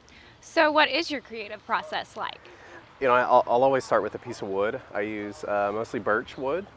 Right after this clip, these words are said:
Speaker 2: um, but I've used oak and, you know, pine and that sort of thing. But I'll start off with a piece of wood and stain it. And then from the staining process, I'll draw, uh, my image out. And then from there, um, I will obviously paint it.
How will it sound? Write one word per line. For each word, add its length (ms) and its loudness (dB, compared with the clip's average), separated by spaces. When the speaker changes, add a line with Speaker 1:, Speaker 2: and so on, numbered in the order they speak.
Speaker 2:
um, 360 -4
but 220 -4
I've 160 -2
used 220 -10
oak 400 -2
and, 420 -8
you 80 -10
know, 160 -8
pine 380 2
and 80 -6
that 140 -6
sort 180 -8
of 80 -10
thing. 300 -4
But 160 -10
I'll 120 2
start 200 4
off 160 2
with 120 0
a 20 -4
piece 240 -6
of 80 -6
wood 380 -2
and 440 -8
stain 360 0
it. 160 -4
And 120 -8
then 120 -8
from 180 -4
the 60 -4
staining 380 0
process, 540 -2
I'll 140 -4
draw, 460 2
uh, 280 -6
my 200 -4
image 260 -4
out. 360 2
And 160 -4
then 140 -4
from 180 -8
there, 400 -2
um, 400 -8
I 80 -4
will 280 -6
obviously 320 -6
paint 300 -4
it. 100 -4